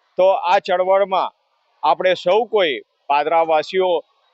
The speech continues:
પોતાનો, અ, મહત્વનું યોગદાન આપીએ કે જેથી કરીને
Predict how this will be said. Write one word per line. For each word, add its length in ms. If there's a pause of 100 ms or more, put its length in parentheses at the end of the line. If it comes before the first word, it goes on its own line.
(140)
પોતાનો, 640
અ, 600
મહત્વનું 760
યોગદાન 420
આપીએ 360 (360)
કે 80
જેથી 300
કરીને 480